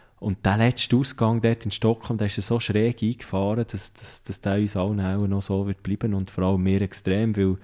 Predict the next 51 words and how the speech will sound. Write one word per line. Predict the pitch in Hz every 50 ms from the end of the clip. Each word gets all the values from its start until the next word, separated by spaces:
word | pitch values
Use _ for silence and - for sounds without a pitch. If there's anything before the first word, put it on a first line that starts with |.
| - - - - - -
auf | - -
der | - - 90
einen | 98 107 104 -
Seite | 98 - 107 104 - - - 113 107 90 85 -
bist | - 90 -
du | - -
so | - 117 120 123
erniedrigt | - 98 98 107 123 - - 131 120 -
gewesen | - - 117 117 127
von | - -
diesem | - 92 92 101 98
Finale, | - 98 98 98 101 110 113
dass | 107 - -
du | 107
nicht | 101 - -
gewonnen | 104 104 113 127 127 123 117
hast, | 117 117 110 -
oder | 104 101 - - 110 - - -
völlig | - - - 113 120 123 123 117 -
am | 98 98
Boden | - 107 110 110 - 110 -
zerstört. | - 117 107 - - 120 117 120 120 -
Auf | 98 -
der | - 101
anderen | 98 98 107 113 107 92
Seite | - 107 107 - - - 113 104 - - - - - - -
hast | - 95 -
du | - 107
irgendwie | 98 107 101 107 107 104
gleich | - 113 113 117 110 -
gewusst, | - - 110 113 110 - - 101
hey, | 98 104 107
wir | 104 98 92
haben | 92 98 98
etwas | - - 90 - -
Grosses | - 104 98 110 117 - - - -
erreicht, | 98 90 95 110 131 135 123 - - -
oder? | 101 107 107 - 117 - - - - - - - _ _ _ -
Und | 113 95
so | - 110 107
der, | 113 110 - 92 80 82 73 71 80 -
der, | - 85 85
der | - - 90 90
Gefühls-, | - - - - 113 123 139 147 135 135 - - - -
die, | - 117 98
die, | - 110 104 98
die | - 104 92
zwei | - - 107 110 120
Gefühlswelten, | - - - 110 113 123 - - 101 95 107 101 - 104
das | 92 -
ist, | - - - - - - -